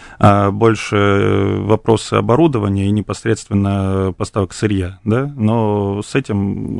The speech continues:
говорю, и сырье было, а, в советском государстве, да, в Советском Союзе,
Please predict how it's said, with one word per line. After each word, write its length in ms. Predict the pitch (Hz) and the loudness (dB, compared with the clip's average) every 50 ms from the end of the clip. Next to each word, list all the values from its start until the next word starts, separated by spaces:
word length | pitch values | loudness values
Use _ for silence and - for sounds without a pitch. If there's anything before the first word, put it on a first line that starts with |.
| 113 110 | -6 -2
говорю, 260 | 107 104 98 95 - | -2 -2 -2 -4 -6
и 120 | - - | -8 -8
сырье 360 | - - 127 120 123 151 165 | -6 -4 -2 -2 0 0 -2
было, 380 | 147 123 107 101 98 95 107 135 _ - | -2 -2 -2 -2 -2 -4 -6 -10 _ -4
а, 180 | 113 107 101 95 | -2 -2 -2 -2
в 60 | - | -4
советском 400 | - 107 101 95 - - 98 92 | -4 -4 -4 -4 -4 -6 -6 -6
государстве, 560 | 95 - - 101 101 98 101 - - - 139 | -6 -8 -10 -8 -8 -8 -8 -10 -14 -12 -8
да, 160 | 135 120 123 123 | -4 -4 -4 -4
в 60 | - | -6
Советском 360 | - 110 98 - - - 101 | -8 -10 -10 -10 -10 -14 -12
Союзе, 420 | - 110 98 101 101 98 107 98 | -8 -4 -4 -4 -4 -4 -6 -10